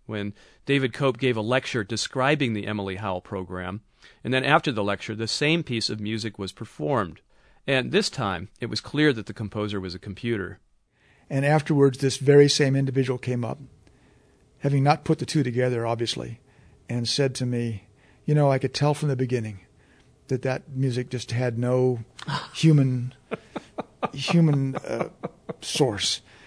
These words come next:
Speaker 2: that there was something, something that just
Speaker 1: Uh.
Speaker 2: didn't ring true, that the computer just gave itself away immediately."
Speaker 1: Now, I want to point out that David Cope didn't set out to trick people. He just wanted to make good compositions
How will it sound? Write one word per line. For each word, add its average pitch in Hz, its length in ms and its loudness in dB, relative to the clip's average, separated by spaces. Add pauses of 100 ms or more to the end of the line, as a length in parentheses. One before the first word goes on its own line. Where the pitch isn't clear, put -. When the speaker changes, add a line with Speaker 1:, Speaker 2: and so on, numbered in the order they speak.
(140)
Speaker 2:
that 135 120 2
there 143 180 6
was 135 220 2
something, 151 600 0
something 147 500 2
that 135 180 0
just 147 320 4
Speaker 1:
Uh. 135 80 -6 (100)
Speaker 2:
didn't 151 440 8
ring 135 320 2
true, 120 460 0 (420)
that 131 400 2
the 139 100 4
computer 139 400 4
just 127 320 -2
gave 151 220 8
itself 139 320 4
away 127 260 2
immediately." 120 580 -2 (800)
Speaker 1:
Now, 156 200 0
I 165 100 -2
want 226 160 2
to - 100 -4
point 160 180 4
out 135 160 4
that 117 120 -6
David 135 320 0
Cope 127 280 -4
didn't 117 200 -4
set 107 240 -4
out 101 180 -4
to 113 60 -14
trick - 280 -12
people. - 380 -14 (480)
He 135 80 -8
just 151 180 -6
wanted 143 160 0
to 123 60 -2
make 120 180 -2
good 120 220 -2
compositions 110 840 -6